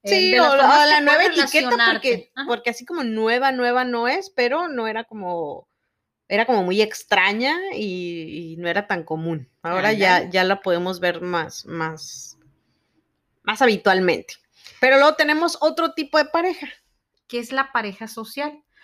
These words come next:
Speaker 1: Y bueno, aquí como su nombre nos lo indica, este tipo de pareja hace referencia al amor que pueden sentir dos personas habiendo un compromiso,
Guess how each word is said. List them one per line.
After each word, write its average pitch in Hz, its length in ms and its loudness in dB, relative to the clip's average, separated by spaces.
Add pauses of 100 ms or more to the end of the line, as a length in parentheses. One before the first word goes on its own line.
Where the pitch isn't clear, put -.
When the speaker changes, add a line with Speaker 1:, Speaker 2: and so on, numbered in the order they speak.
(160)
Speaker 1:
Y 214 100 -6
bueno, 208 280 -2
aquí 202 220 -8
como 277 260 2
su 240 120 -4
nombre 220 300 0
nos 294 160 2
lo 247 80 0
indica, 240 680 -2 (280)
este 269 260 0
tipo 349 320 0
de 370 140 4
pareja 349 440 2
hace 269 160 -4
referencia 247 880 -2 (500)
al 226 160 0
amor 226 280 2
que 339 120 0
pueden 302 340 2
sentir 240 400 -4
dos 247 240 -2
personas 254 920 0
habiendo 214 360 0
un 254 120 0
compromiso, 269 880 0